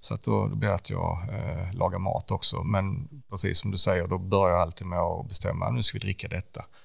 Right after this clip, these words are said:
Och sen så fixar käk som passar till, eh, till maten då.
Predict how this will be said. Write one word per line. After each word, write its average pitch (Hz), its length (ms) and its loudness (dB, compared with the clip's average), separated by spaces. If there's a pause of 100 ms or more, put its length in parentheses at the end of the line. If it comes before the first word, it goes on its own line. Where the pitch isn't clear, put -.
(260)
Och - 80 -4
sen 82 160 2
så 87 120 0
fixar - 320 -4
käk - 340 0
som 87 280 -6
passar - 360 -2
till, - 320 -8 (260)
eh, - 400 -8
till - 160 -8
maten - 400 -6
då. 90 140 -4